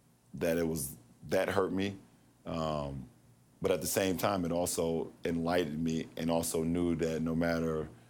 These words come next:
as I stated, you know, sitting, you know, when I did an interview after that, um, that no matter how big you can become, no matter how successful you are, no matter what you do in the community, no matter what you do in your profession, you know, being an African American in America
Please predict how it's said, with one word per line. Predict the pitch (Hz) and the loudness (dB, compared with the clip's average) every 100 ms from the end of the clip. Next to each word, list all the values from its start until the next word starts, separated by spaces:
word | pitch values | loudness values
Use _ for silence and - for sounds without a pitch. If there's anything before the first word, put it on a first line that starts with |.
| - - | -20 -8
as | 82 | -2
I | 82 | 0
stated, | - - 90 87 82 - - | 0 2 4 4 2 -2 -4
you | 82 | -2
know, | 78 76 | -2 -2
sitting, | - 92 82 80 | -4 -2 0 -2
you | 85 | -2
know, | 80 | -4
when | 78 | -4
I | 80 | -2
did | 78 82 | 0 0
an | 82 | 2
interview | 85 76 80 | 0 0 2
after | 82 82 78 | 2 2 0
that, | 78 76 - - - - - | -2 -2 -6 -14 -20 -20 -10
um, | 78 76 | -4 -2
that | |
no | 80 85 | 2 2
matter | 85 82 82 80 - - - | 4 4 2 -2 -10 -18 -8
how | 85 | -4
big | 82 90 82 | 2 2 2
you | 85 | -2
can | 85 | 0
become, | 80 78 80 80 78 | 0 0 0 0 -2
no | 80 | -2
matter | 80 80 | -2 0
how | 85 | -2
successful | 82 80 85 - 78 | -2 0 0 0 0
you | 78 | 0
are, | 78 78 | 0 -2
no | 76 | -2
matter | 78 76 | -2 0
what | 78 - | -2 0
you | 80 | 2
do | 80 78 | 4 4
in | |
the | 73 | 0
community, | - 80 82 78 | -2 -2 0 0
no | 76 | -2
matter | 80 78 | -2 -2
what | 78 78 | -2 -2
you | 78 | 0
do | 80 | 0
in | 76 | 0
your | 73 | -2
profession, | 80 - 90 85 73 69 - - - - - | -2 2 2 2 -4 -6 -14 -20 -20 -20 -6
you | 73 | -2
know, | 71 | 2
being | 82 85 | 4 4
an | 78 | 4
African | 82 82 82 | 2 0 0
American | 82 82 82 80 76 - - - - _ _ | 2 2 0 -2 -4 -8 -14 -20 -20 _ _
in | 80 80 | -2 0
America | 78 85 80 82 76 | 2 2 2 -2 -6